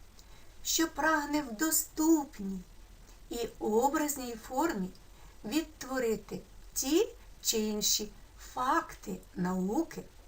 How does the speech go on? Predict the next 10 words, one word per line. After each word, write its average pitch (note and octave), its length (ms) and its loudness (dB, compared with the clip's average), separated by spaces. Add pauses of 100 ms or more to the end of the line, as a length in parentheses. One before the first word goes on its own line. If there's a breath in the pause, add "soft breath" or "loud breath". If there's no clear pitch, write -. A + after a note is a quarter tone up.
(300)
історії, G#3+ 720 0 (920 loud breath)
розвитку C4 640 2
суспільства A3+ 1160 0 (520)
і A#3+ 100 -6
людської A#3 520 0
думки. G#3+ 520 -4 (1000)
І A3+ 280 -2
на G3 220 -2
основі F#3 420 -2
цього D4 640 -2